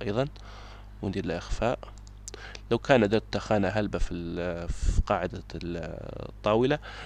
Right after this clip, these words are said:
بإمكانك تقرب وتنقص شوية، تنقص شوية. أهم شيء تنزله على سطح بالضبط، باهي،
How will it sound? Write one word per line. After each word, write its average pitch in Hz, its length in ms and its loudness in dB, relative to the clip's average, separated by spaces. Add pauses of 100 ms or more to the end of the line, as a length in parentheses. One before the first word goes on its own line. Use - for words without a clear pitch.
(160)
بإمكانك 110 520 4
تقرب 120 560 2 (680)
وتنقص 135 600 2
شوية، 110 500 0 (1120)
تنقص 101 420 0
شوية. 120 400 2
أهم 107 100 4
شيء 120 220 0 (160)
تنزله 113 340 2
على 101 200 0
سطح - 360 -4
بالضبط، 92 480 -4 (720)
باهي، 107 320 2